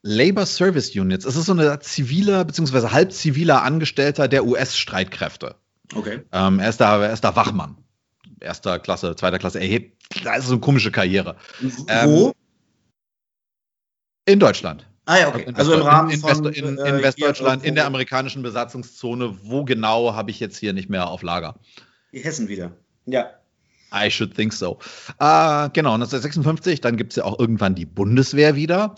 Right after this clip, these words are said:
Speaker 1: Und die Bundeswehr wollte ihn nicht mehr haben. Er hatte wohl aufgrund seiner schweren Verwundung im Zweiten Weltkrieg, ähm, war er wohl auch irgendwie fitnessmäßig nicht mehr ganz auf der Höhe. Und er war, äh, hat es in der Wehrmacht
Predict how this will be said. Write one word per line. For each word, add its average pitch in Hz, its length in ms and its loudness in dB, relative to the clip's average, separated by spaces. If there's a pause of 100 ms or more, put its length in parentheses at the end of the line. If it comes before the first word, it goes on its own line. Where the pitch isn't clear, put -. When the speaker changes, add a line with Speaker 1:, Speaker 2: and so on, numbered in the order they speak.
(400)
Speaker 1:
Und 127 500 2
die 123 160 -2
Bundeswehr 120 1080 2 (140)
wollte 117 540 2
ihn 107 540 -2
nicht 113 240 -2
mehr 104 220 0
haben. 90 400 0
Er 90 180 -6
hatte 101 220 -2
wohl 107 240 0
aufgrund 107 300 -6
seiner 98 180 0
schweren 98 720 0
Verwundung 156 500 2
im 120 240 -2
Zweiten 113 380 -2
Weltkrieg, 113 600 -2 (440)
ähm, 98 440 2
war 92 140 -2
er 92 200 -2
wohl 92 280 -2 (280)
auch - 240 -12
irgendwie 82 420 -6 (220)
fitnessmäßig 117 840 0
nicht 117 100 2
mehr 110 140 4
ganz 107 160 0
auf - 140 -14
der 98 140 2
Höhe. 101 280 2 (300)
Und 117 200 0
er 101 220 2
war, 95 460 4
äh, 87 160 -2
hat 101 160 -4
es 107 100 -8
in 107 80 0
der 101 100 0
Wehrmacht 98 360 0